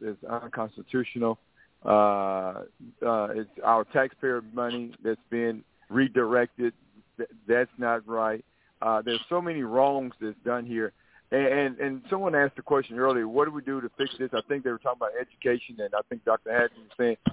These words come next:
that we need to go back and educate our kids at home. Uh, we need to, uh, uh, let them know the education I have is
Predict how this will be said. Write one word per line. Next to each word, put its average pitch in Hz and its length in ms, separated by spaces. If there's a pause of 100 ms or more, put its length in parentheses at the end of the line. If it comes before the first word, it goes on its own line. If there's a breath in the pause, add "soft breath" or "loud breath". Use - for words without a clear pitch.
(160)
that 135 100
we 151 100
need 151 160
to 127 60
go 143 160
back 131 360
and 113 120
educate 123 480
our 117 160
kids 131 360
at 101 80
home. 131 520 (460 soft breath)
Uh, 120 520
we 131 120
need 135 200
to, - 320
uh, 127 160
uh, 113 420
let 131 280
them 127 180
know 131 220 (260)
the 160 100
education 190 500
I 151 220
have 143 280
is 151 180